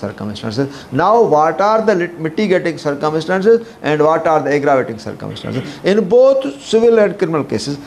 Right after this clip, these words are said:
not only criminal cases। एविडेंस आई, एफ़आईआर दाखिल हुई कि अक्यूज ने murder किया, he committed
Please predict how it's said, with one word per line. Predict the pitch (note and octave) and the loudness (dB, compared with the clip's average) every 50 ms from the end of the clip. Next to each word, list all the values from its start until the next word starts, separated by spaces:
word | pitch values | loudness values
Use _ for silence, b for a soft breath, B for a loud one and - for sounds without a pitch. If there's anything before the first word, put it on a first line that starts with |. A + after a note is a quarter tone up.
| B B D3+ | B B -2
not | D3+ F3+ G3+ A3 A3+ A3 G#3 | 0 2 2 2 2 2 0
only | G3+ F#3 F3 E3+ | 0 0 0 -2
criminal | F3 E3 D3 C#3+ A#2 | -2 -2 -2 -2 -2
cases। | - G#2 G2 - G#2 - - - - - - - - - - - - - - - - - - - B B B B B B B - - - | -4 -8 -12 -12 -14 -16 -18 -20 -20 -20 -20 -20 -20 -20 -20 -20 -20 -20 -20 -20 -20 -20 -20 -20 B B B B B B B -16 -4 -2
एविडेंस | D3 D#3 G3 G#3 - F#3+ F3 D#3+ - - | 0 0 0 -2 -2 -4 -4 -2 -2 0
आई, | C3 C3 C#3+ C#3+ - - | 2 2 0 0 -4 -4
एफ़आईआर | C3+ C#3 C#3 - F3 E3+ E3 D3+ C3+ | -4 -4 -2 0 0 2 2 2 0
दाखिल | G#2+ B2+ B2 A#2+ A#2+ - B2+ A2 | 0 0 0 0 -2 -4 -8 -8
हुई | G#2 G#2 A#2 D3 D#3+ - - B B B B B B B - - | -6 -6 -4 -6 -6 -8 -12 B B B B B B B -6 0
कि | C#3+ D3 D3 D3 - - | 0 0 0 0 0 -2
अक्यूज | C3+ C#3 - - - F3 F3+ F#3 F#3+ F3+ D3+ B2 A2+ B2 - - - - B B B B B B B B B B B B - - - - - - - - - - - - - - - - - - - - - - - - - - | -2 -2 -2 -8 -12 -8 -4 -2 -2 -2 -2 -4 -6 -8 -8 -10 -16 -20 B B B B B B B B B B B B -20 -20 -20 -20 -20 -20 -20 -20 -20 -20 -20 -20 -20 -20 -20 -20 -20 -20 -20 -20 -20 -20 -20 -20 -12 -4
ने | A#2 A#2 A#2 | -2 0 0
murder | A2+ B2 B2 B2 A#2+ | 2 2 0 0 0
किया, | G2+ - - G2 F2 E2+ - - - - - - - - - - - - - - - - - - - - - - - - - - - A#2+ | -4 -6 -10 -12 -12 -12 -16 -20 -20 -20 -20 -20 -20 -20 -20 -20 -20 -20 -20 -20 -20 -20 -20 -20 -20 -20 -20 -20 -20 -20 -20 -6 -2 -2
he | B2+ B2+ | -2 0
committed | - C3+ C#3 D#3+ F3 E3+ E3+ D#3+ C#3+ | 0 -2 -2 -2 -4 0 0 0 0